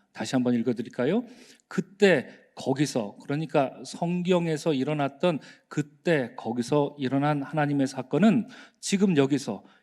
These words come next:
이천이십이 년을 사는 우리들에게 지금 여기서 일어나고 이어진다. 이렇게 말한 바 있습니다. 여러분, 다소 어려운 말처럼 들릴 수 있지만 조금만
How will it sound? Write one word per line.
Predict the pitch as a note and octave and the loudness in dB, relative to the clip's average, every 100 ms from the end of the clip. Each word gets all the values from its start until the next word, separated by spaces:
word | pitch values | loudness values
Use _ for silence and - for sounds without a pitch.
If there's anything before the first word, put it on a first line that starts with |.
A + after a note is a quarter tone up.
| - | -4
이천이십이 | G#3 G3+ A3 G3 F3+ E3 G3 G3 | -4 0 0 2 0 -2 -2 0
년을 | F#3 F#3 | 0 -2
사는 | - F3+ F3 - | -4 -4 -4 -4
우리들에게 | D#3+ D#3 D3+ E3 D3 C3+ B2 | -2 0 0 0 0 0 -4
지금 | - E3 E3 D3 B2+ | -6 -2 0 2 2
여기서 | A#2 A#2+ C#3+ - E3 E3+ - - _ | 2 2 -2 0 0 0 -6 -20 _
일어나고 | A#2 B2+ C3 C3+ C3+ D3+ D#3 - _ - | -6 0 2 2 2 0 -2 -6 _ -2
이어진다. | A2+ A#2 A#2 A#2+ A#2 - | 2 2 2 0 -2 -2
이렇게 | D#3 C4+ - B2+ A2+ A2+ | 0 0 -2 -4 -4 -8
말한 | C3+ B2 A#2+ | -2 0 0
바 | A#2 | 0
있습니다. | G#2+ - G#2+ G2 - _ _ _ _ - | -4 -8 -12 -14 -20 _ _ _ _ -4
여러분, | F#3 G#3+ | 0 2
다소 | D3+ E3 G#3+ G3 - - _ | 2 2 4 2 0 -20 _
어려운 | - C#3+ D3 F3+ G3 G3 | 2 4 6 6 6 4
말처럼 | F3 E3 - E3 D#3+ | 2 0 -2 -2 -2
들릴 | D#3+ D#3 | 2 2
수 | D3 D#3+ | 2 0
있지만 | A#2 D#3 G3 E3+ | -2 -4 -6 -4
조금만 | - B3 - C4+ A3+ D#3 | -4 -4 0 4 6 4